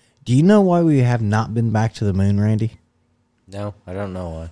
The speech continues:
Speaker 1: Because that technology is gone. That's what he says.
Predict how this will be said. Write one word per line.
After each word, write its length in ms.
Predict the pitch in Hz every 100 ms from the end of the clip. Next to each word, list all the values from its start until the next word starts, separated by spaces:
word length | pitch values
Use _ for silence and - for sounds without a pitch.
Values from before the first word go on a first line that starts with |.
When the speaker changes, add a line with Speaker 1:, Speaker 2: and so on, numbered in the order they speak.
| _
Speaker 1:
Because 380 | 120 - 120 101
that 200 | 120 -
technology 720 | 131 117 117 110 110 92 90
is 160 | 87 -
gone. 440 | 98 87 104 104 - _ _ _ _ - - - - - - -
That's 160 | 170 185
what 80 |
he 60 | 156
says. 500 | - 139 98 -